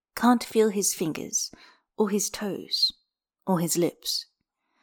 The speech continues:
He reaches out, grasps Zhishu's wrist,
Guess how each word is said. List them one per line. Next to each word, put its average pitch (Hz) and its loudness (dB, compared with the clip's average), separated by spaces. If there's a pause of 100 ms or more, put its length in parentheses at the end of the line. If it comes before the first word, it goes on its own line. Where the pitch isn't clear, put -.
(1000)
He 254 6
reaches 254 0
out, - -4 (640)
grasps - 6
Zhishu's 180 0
wrist, - -4